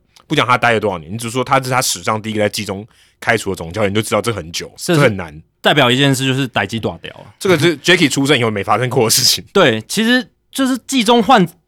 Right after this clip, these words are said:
Speaker 2: 打击教练这件事，或换投手教练这件事，一点都不稀奇。
Speaker 1: 就很，很普通啊。
Speaker 2: 对，都有嘛，前几年不是
Speaker 1: 好像如果有一年没有发生这件事，三十个球队没有发生，那蛮厉害的。
Speaker 2: 还奇怪了，去年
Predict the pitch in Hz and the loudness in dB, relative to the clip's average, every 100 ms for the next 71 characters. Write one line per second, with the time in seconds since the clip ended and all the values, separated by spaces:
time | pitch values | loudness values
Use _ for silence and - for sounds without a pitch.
0 | _ 131 127 147 196 185 185 175 170 147 | _ -2 0 2 2 4 2 0 0 -2
1 | 127 180 214 165 156 151 143 143 139 131 | -2 0 2 2 0 0 2 2 0 -2
2 | 123 127 101 85 _ 214 - 107 113 123 | -2 -6 -10 -16 _ -6 -2 -2 -4 -6
3 | - 110 - 160 143 - 139 190 139 123 | -8 -8 -2 0 0 0 -2 0 0 0
4 | 147 123 87 78 208 233 190 120 117 - | 2 2 0 -2 0 4 4 2 0 -2
5 | 160 190 185 151 151 196 - 175 262 151 | -6 -4 -2 0 0 -4 -4 4 6 6
6 | 151 240 214 120 82 87 _ _ 151 165 | 2 -2 -2 -2 -4 -16 _ _ 2 2
7 | - 120 120 117 113 113 123 117 113 151 | 2 0 2 0 -2 -4 -2 -2 0 2
8 | 147 123 117 113 113 107 107 120 101 85 | 2 0 0 0 0 0 0 0 -2 -10
9 | 92 90 139 - 120 139 139 107 104 - | -12 -10 -10 -10 -8 -2 0 0 -4 -8
10 | 208 151 139 | -4 -2 -2